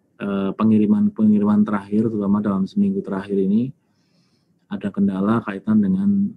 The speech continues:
adanya covid sembilan belas yang menyebar begitu masif di India, sehingga terjadi lockdown, terus kemudian juga, eh, pengiriman kebutuhan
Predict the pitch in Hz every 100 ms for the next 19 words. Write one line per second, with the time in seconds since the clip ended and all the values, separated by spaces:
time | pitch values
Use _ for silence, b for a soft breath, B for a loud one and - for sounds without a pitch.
0 | _ - - 101 92 92 92 92 95 -
1 | 98 107 104 - 101 95 92 101 - 95
2 | 92 92 95 95 - 95 95 87 - 92
3 | 92 92 90 - 104 - 92 90 90 92
4 | 101 123 _ 101 92 101 101 - _ _
5 | _ _ _ _ 98 95 92 - 95 95
6 | 92 - 107 104 101 101 101 - 92 90
7 | 90 87 - 90 87 90 - 90 92 -
8 | _ _ _ _ _ _ _ - 95 92
9 | 92 95 98 95 95 101 104 101 101 101
10 | 101 101 101 98 - _ - 98 95 98
11 | 92 92 95